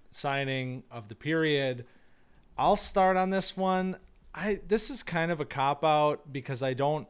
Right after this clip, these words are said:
I don't love the player coming in, and I definitely don't love him coming out, but it's Allen Lazard.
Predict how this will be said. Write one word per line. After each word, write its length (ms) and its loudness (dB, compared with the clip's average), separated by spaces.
I 140 -6
don't 320 -4
love 300 -6
the 80 -6
player 580 -2
coming 320 -6
in, 400 -2
and 180 -8
I 200 -10
definitely 420 -4
don't 180 0
love 160 0
him 140 -8
coming 340 -4
out, 420 0
but 140 -4
it's 120 -8
Allen 380 0
Lazard. 320 -6